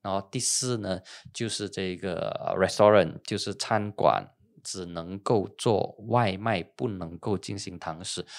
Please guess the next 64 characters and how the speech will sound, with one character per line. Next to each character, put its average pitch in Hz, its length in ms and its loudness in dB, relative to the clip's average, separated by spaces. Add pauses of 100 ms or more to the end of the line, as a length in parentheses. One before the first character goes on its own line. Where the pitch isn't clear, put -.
(200)
所 120 280 -4
以 151 120 -2
呢， 117 220 -2
这 117 380 -2
对 117 360 2
巴 - 140 -6
生 - 280 6
的 127 140 8
人 113 300 4
来 123 180 2
说 123 280 4 (240)
是 - 200 0
一 143 80 2
个 135 380 2 (100)
全 98 300 -4
新 107 220 -4
的 98 120 -4
这 98 180 -2
个 95 280 -2
体 - 180 -8
验。 92 200 0 (320)
之 151 220 -2
前 117 260 2
三 123 300 0
月 143 100 2
十 - 140 0
八 123 140 -2
号 120 100 2
开 120 340 -2
始 - 280 -2
的 - 180 -14
这 95 140 0
个， 92 240 -6 (480)
呃， - 500 -2
全 113 260 2
国 135 120 4
的 117 100 4
封 110 220 -4
锁 110 180 -4
令 113 120 -2
的 113 80 -2
时 98 60 -6
候， 95 60 -2
大 143 300 0
家 104 240 0
都， 104 120 0
都 98 220 -2
是 - 160 -4
事 113 160 -4
件 98 180 -4
乖 92 140 -2
乖 - 140 -4
待 87 180 -2
在 95 140 -4
家 90 140 -4
里。 82 260 -8
但 117 120 -6
是 123 120 -8
现 127 200 0
在 123 120 2
就 135 160 -2
算 139 160 -2
是 131 80 -4
在 135 200 2